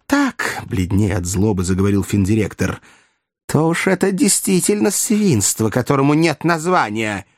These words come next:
Тут администратор подпрыгнул и закричал так, что Римский вздрогнул. «Вспомнил!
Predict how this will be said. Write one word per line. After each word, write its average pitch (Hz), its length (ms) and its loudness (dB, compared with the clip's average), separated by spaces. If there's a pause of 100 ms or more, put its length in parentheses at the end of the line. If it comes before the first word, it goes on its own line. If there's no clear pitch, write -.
(600)
Тут 101 140 0
администратор 101 680 0
подпрыгнул 107 760 -2 (320)
и 92 80 0
закричал 117 460 0
так, 147 260 -2
что - 180 -4
Римский 123 500 -2
вздрогнул. 104 640 -2 (100)
«Вспомнил! 330 600 0